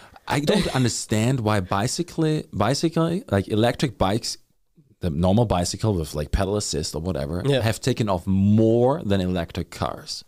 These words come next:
Speaker 2: Yeah, right?
Speaker 1: Why do you think that is? Is
Speaker 2: Uh,
Speaker 1: it more affordable?
Speaker 2: Oh, yeah, for sure. So definitely affordability is gonna be one. But also, I think, like,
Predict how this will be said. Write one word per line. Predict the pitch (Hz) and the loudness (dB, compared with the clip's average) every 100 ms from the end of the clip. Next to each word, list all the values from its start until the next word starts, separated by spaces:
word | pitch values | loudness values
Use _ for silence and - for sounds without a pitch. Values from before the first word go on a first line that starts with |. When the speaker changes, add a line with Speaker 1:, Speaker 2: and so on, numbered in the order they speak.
| _ _ - | _ _ -2
Speaker 2:
Yeah, | 160 147 | 0 2
right? | 123 131 165 - | 2 2 0 -2
Speaker 1:
Why | 120 | -2
do | 151 | 2
you | 160 | 0
think | 143 151 | 0 0
that | 143 | 2
is? | 135 71 - - _ - _ | 0 -2 -8 -18 _ -20 _
Is | 113 | -2
Speaker 2:
Uh, | 98 | 2
Speaker 1:
it | 98 | 4
more | 95 90 | 2 2
affordable? | - 87 135 202 254 - | 0 0 2 -2 -4 2
Speaker 2:
Oh, | 196 | 4
yeah, | 160 143 127 | 6 4 2
for | - 139 | 0 -2
sure. | - 131 120 | 0 0 0
So | 139 | 0
definitely | 180 - 147 - | 0 2 0 2
affordability | 131 127 127 123 | 0 2 0 0
is | 117 | -2
gonna | - 120 | -2 -2
be | 120 | 0
one. | 117 117 123 - _ | 0 -2 -4 -10 _
But | 127 123 | -2 0
also, | 147 143 - 135 | 2 2 2 0
I | 131 | 0
think, | 131 135 131 | 0 -2 -2
like, | 131 117 - | -4 -4 -6